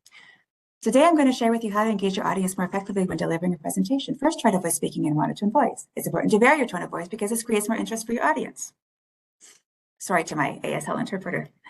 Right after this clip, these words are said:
Second one. Today, I'm gonna share with you how to engage your audience more effectively when delivering a presentation. First, try to avoid speaking in a monotone voice. It's important to vary your tone of voice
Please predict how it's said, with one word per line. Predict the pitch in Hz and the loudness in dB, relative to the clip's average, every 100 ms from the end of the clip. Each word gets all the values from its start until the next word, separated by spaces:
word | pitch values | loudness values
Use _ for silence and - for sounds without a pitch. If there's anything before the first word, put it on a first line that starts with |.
| - - - - _ _ | -20 -16 -16 -16 _ _
Second | - 277 269 185 | 2 4 6 4
one. | 147 - - _ _ _ _ _ _ _ _ | 4 0 -8 _ _ _ _ _ _ _ _
Today, | - 285 359 233 185 190 - | 0 4 6 4 2 -4 -6
I'm | 220 | -2
gonna | 214 226 | 0 0
share | 220 277 330 | 0 0 0
with | 226 - - | -2 -4 -6
you | - 117 - | -6 -6 -10
how | - 226 277 | 0 2 2
to | - | 2
engage | 302 208 190 | 2 2 0
your | 196 - | -2 -2
audience | 151 160 160 | -2 -2 -4
more | 175 | -4
effectively | 165 151 254 - 151 147 - - _ _ - | -2 0 0 -2 -10 -10 -12 -14 _ _ 0
when | 185 | 4
delivering | 170 175 156 156 147 | 4 4 2 -2 -4
a | - | -6
presentation. | 143 147 143 - - - _ _ _ _ _ _ | -6 -4 -4 -6 -10 -14 _ _ _ _ _ _
First, | - 359 277 226 226 - _ _ | 2 6 6 6 0 -6 _ _
try | - 254 262 | 2 4 4
to | 302 | 2
avoid | 240 233 | 0 0
speaking | 233 - 165 170 | -2 -8 -8 -8
in | 175 175 | -8 -6
a | |
monotone | 160 151 151 - 151 | -4 -2 -4 -6 -4
voice. | 147 - - - - _ _ _ _ - | -2 -4 -6 -20 -20 _ _ _ _ -2
It's | 214 | 4
important | 226 226 277 269 262 | 4 6 4 4 0
to | 226 | 2
vary | 233 302 240 | 4 4 4
your | 170 | 2
tone | - 160 | -2 -4
of | 151 | -2
voice | 147 - - - - | -4 -4 -6 -10 -12